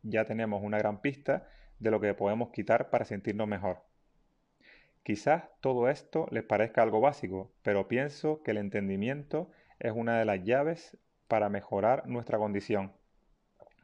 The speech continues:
Ya luego, poco a poco, iremos profundizando más. Pues realmente es así. Cuando yo empecé a escribir la, las publicaciones y tal, eh,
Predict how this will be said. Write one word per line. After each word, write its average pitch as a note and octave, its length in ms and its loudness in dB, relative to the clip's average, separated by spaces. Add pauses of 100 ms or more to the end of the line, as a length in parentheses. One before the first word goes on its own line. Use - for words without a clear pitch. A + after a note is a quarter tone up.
(260)
Ya A2+ 200 4
luego, A#2 280 4
poco G#2 160 2
a G2 60 2
poco, C#3 420 2
iremos A#2 360 0
profundizando A2 600 -4
más. F#2+ 160 -6 (1500)
Pues A2+ 160 0
realmente C3 380 2
es C#3+ 60 2
así. A2+ 680 0
Cuando G#2 260 -2
yo G#2+ 120 2
empecé A#2+ 260 -2
a C3 40 -4
escribir C3+ 260 0
la, B2+ 280 4
las A#2 120 -2
publicaciones B2 760 2
y A#2 60 0
tal, B2+ 240 2 (720)
eh, G#2 1200 4